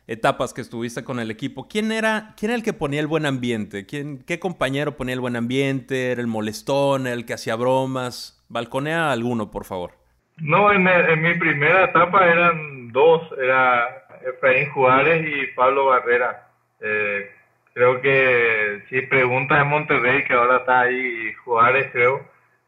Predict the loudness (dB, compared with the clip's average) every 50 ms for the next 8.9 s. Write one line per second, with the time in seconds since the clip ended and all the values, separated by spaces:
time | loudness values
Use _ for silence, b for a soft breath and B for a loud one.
0 | _ _ -2 0 2 4 4 4 4 4 4 6 4 4 4 2 0 -2 -2 -6
1 | -8 -8 -4 0 2 2 4 2 2 2 2 2 2 2 2 2 4 4 2 2
2 | 2 2 2 2 2 2 0 -2 -2 -4 -4 -2 -2 -2 -2 -4 -6 -8 -8 -8
3 | -8 -8 -6 -4 -2 0 2 2 0 0 -4 -8 -12 -18 _ _ _ _ _ _
4 | _ _ 0 0 2 2 4 2 2 2 2 0 0 0 0 0 0 0 2 4
5 | 4 6 6 6 6 4 4 2 0 0 0 0 2 4 4 6 6 4 4 4
6 | 4 4 2 0 -4 -12 -20 _ _ _ _ _ -10 -8 -4 0 0 0 2 2
7 | 0 0 -2 -2 -2 0 0 0 0 -2 -4 -2 0 2 2 2 2 2 2 0
8 | 0 0 0 0 0 0 0 -2 -2 0 2 4 4 4 2 0 -6 -18